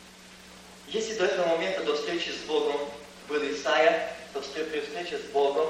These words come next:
в тот момент, когда его глаза увидели Бога, Исаия старый умирает, а остаёт новый Исаия. Он только закричал: "Горе мне, погиб я, я человек с нечистыми устами". Видите?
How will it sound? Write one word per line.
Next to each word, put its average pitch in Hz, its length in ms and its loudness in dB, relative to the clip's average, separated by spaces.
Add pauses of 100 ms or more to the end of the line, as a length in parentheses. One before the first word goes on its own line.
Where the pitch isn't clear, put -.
(360)
в - 40 -16
тот 202 200 -4
момент, 165 300 2
когда 147 200 2
его 147 240 2
глаза 139 280 0
увидели 139 360 -2
Бога, 156 500 2 (160)
Исаия 160 580 0
старый - 300 8 (200)
умирает, - 580 0 (560)
а - 80 -10
остаёт - 480 -8
новый 233 280 -4 (140)
Исаия. - 400 -14 (560)
Он 185 180 -2
только 165 220 0
закричал: 147 840 8 (180)
"Горе 269 380 12 (160)
мне, - 420 2 (400)
погиб 254 460 8
я, - 540 8
я 175 220 8
человек 165 400 6
с - 100 -6
нечистыми 170 520 -6
устами". - 540 2
Видите? - 280 -8